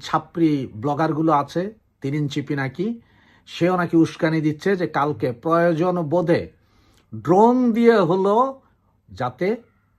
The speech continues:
ড্রোন ফেলে হলো বঙ্গবন্ধুর মাজার,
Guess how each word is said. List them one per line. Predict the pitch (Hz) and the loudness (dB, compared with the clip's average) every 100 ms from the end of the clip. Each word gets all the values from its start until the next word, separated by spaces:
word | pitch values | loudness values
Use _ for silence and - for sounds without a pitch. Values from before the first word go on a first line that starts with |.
| _ _ _ _ 98 | _ _ _ _ -8
ড্রোন | 139 170 202 185 | -2 0 0 -2
ফেলে | 180 160 131 | -2 -2 -2
হলো | 131 143 226 - _ _ _ _ - | -4 -4 -6 -10 _ _ _ _ -8
বঙ্গবন্ধুর | 131 135 127 120 160 - _ _ _ _ _ _ _ _ | -6 -4 -4 -2 -4 -4 _ _ _ _ _ _ _ _
মাজার, | 95 113 117 135 | -10 -8 -2 -2